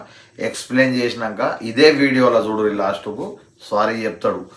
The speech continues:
వాళ్ళు చెప్పుడు కాదు, నా మంచితనం చూడుర్రి. నేను కూడా వేదాంత్ భాయ్కి సారీ చెప్తా. ఎందుకు చెప్తా?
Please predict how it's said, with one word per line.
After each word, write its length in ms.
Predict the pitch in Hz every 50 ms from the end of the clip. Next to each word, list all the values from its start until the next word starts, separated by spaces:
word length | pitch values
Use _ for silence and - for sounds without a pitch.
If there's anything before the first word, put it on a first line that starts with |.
| - - - _ _ _
వాళ్ళు 300 | 90 98 113 135 156 165
చెప్పుడు 360 | 160 151 - - - 139 143
కాదు, 360 | 143 147 139 131 127 107 - - 92
నా 140 | 104 110 120
మంచితనం 640 | 120 117 117 117 139 147 131 147 143 143 143 139 135
చూడుర్రి. 280 | 139 139 147 139 139
నేను 260 | 131 123 127 131 131 131
కూడా 300 | 139 139 143 143 - -
వేదాంత్ 360 | 117 117 120 120 127 131 127
భాయ్కి 240 | 127 127 127 131 -
సారీ 280 | - 113 107 110 113 117
చెప్తా. 360 | 113 113 110 - - - 90
ఎందుకు 220 | 95 107 113 113
చెప్తా? 400 | 113 120 113 - - - 156 160